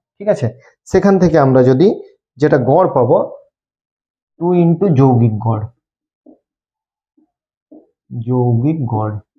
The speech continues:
এটা আমরা যদি বিয়োগ করে দিই তাহলে আমরা কিন্তু সংখ্যাগুরু মান পেয়ে যাব, ঠিক আছে। তাহলে এটা কিন্তু বারবার বলছি সিলেবাস বহির্ভূত,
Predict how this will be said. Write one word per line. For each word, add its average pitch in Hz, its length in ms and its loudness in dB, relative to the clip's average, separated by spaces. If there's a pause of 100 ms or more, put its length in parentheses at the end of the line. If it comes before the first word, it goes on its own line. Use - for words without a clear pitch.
(480)
এটা 147 120 -6
আমরা 165 200 2
যদি 147 220 2 (100)
বিয়োগ 160 220 2 (120)
করে 131 200 2
দিই 151 140 2 (320)
তাহলে 131 180 -2
আমরা 127 260 2
কিন্তু 143 220 2 (760)
সংখ্যাগুরু 139 580 2
মান 196 180 2
পেয়ে 135 200 4
যাব, 110 100 2 (840)
ঠিক 196 100 -6
আছে। - 180 -6 (500)
তাহলে 156 260 0 (680)
এটা 147 180 -2
কিন্তু 175 300 2 (240)
বারবার 156 320 2
বলছি 151 280 2
সিলেবাস 143 360 2
বহির্ভূত, 151 420 2